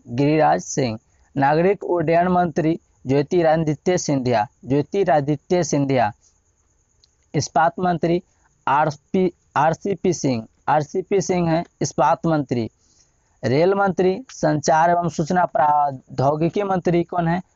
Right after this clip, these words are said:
अश्विनी वैष्णव, अश्विनी वैष्णव। इनसे पहले कौन थे? तो पीयूष गोयल थे। लेकिन अभी कौन है? अश्विनी वैष्णव, अश्विनी वैष्णव। Next है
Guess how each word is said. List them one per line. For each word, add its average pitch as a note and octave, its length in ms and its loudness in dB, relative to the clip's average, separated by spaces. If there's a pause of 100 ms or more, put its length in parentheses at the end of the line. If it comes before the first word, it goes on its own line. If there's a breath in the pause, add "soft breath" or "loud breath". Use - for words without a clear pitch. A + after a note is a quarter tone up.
(160)
अश्विनी E3+ 520 0 (120)
वैष्णव, C#3+ 560 0 (120)
अश्विनी F3+ 440 -2
वैष्णव। D3 480 0 (380 soft breath)
इनसे D#3+ 260 0
पहले E3+ 300 2
कौन F#3 220 0
थे? G3+ 140 -2
तो E3 140 0
पीयूष E3 380 -2
गोयल B2 460 -2
थे। - 40 -6 (580 loud breath)
लेकिन D3 240 0
अभी E3 140 2
कौन F#3 180 0
है? G3+ 140 0
अश्विनी E3 640 -2 (200)
वैष्णव, C#3+ 560 0
अश्विनी E3+ 460 -2
वैष्णव। C3 460 0 (680 soft breath)
Next F3 300 0
है D#3+ 180 2